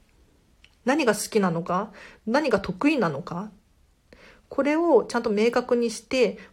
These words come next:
もし苦手っていうふうに、これ友達と約束するのが苦手っていうふうにエコーさんおっしゃられているんですが、苦手っていうふうに思うのであれば、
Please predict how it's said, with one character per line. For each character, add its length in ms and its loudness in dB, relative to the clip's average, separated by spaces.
も 140 -4
し 680 -2
苦 380 4
手 180 2
っ 40 0
て 200 -10
い 100 0
う 40 -2
ふ 80 -4
う 80 -2
に、 160 -6
こ 100 -10
れ 60 -6
友 200 -2
達 220 -2
と 60 2
約 260 -4
束 180 -2
す 140 -4
る 60 2
の 60 -4
が 80 -4
苦 300 -2
手 120 -2
っ 40 -2
て 140 -4
い 20 2
う 40 0
ふ 20 2
う 40 2
に 100 0
エ 40 0
コ 120 -4
ー 40 0
さ 120 -8
ん 80 -4
お 20 -4
っ 40 -6
し 100 -6
ゃ 60 0
ら 100 0
れ 100 -2
て 140 -8
い 60 -4
る 100 -2
ん 40 -2
で 80 -4
す 140 -8
が、 260 0
苦 340 2
手 220 4
っ 40 -2
て 320 -10
い 60 2
う 20 4
ふ 40 2
う 40 2
に 80 0
思 300 2
う 40 2
の 120 0
で 80 -2
あ 60 -2
れ 140 -4
ば、 380 -2